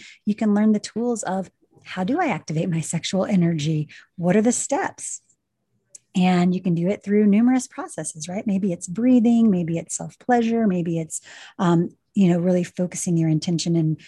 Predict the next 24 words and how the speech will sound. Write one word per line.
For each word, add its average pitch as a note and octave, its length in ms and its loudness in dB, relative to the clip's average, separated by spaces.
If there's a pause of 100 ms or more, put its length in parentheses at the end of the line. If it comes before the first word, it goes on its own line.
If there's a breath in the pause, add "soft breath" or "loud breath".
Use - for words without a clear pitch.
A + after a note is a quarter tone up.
(200 loud breath)
energetic F3 440 -4
awareness. A3+ 560 0
So G3 80 -2
there's F#3 220 -2
many C4+ 260 4
ways G3 300 0
to D#3+ 80 -10
do A3+ 200 -4
it, D#3 200 -6 (340 soft breath)
but, F3+ 280 -6 (240)
and F#3+ 160 2
then A#3+ 160 6
once B3+ 260 2
you G#3+ 100 0
kind G3+ 200 0
of E3 160 -4 (200)
figure G3+ 280 -4
out F#3 180 -2
how G#3 440 0
to F3+ 420 -2
tap - 340 -12
into F#3+ 160 2
that E3 240 -4
energy, F#3+ 580 2